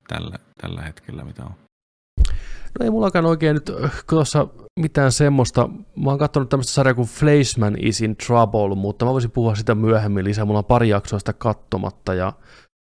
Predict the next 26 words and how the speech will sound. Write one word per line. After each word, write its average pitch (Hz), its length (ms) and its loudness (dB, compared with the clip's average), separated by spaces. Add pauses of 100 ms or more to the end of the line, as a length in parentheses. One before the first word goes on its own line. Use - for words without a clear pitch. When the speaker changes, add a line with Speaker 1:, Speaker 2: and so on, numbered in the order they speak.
Speaker 2:
musta - 140 -6
tuntuu, 117 280 -2
Speaker 1:
Joo. 92 80 0
Speaker 2:
että 90 220 -4
on 101 240 -2
oleellista 98 460 -2
katsoa - 380 -6
ne 92 100 -6
jaksot 95 340 -6
ennen 87 160 -10
kuin 107 60 -16
sitä - 100 -18
pystyy - 400 -10
puhumaan 90 420 -8
sitä - 140 -16
sarjasta 87 360 -10
kokonaisuutena. 87 920 -6 (680)
Löytyy 98 300 2
Disney 101 280 0
Plusasta 95 560 -6
tämmönen 85 440 -8 (520)
kolme-nelikymppisten 95 1000 -6 (340)
e-, - 180 -4
ihmisten 104 500 -4
elämään 95 480 -4 (180)
keskittyvä - 560 -6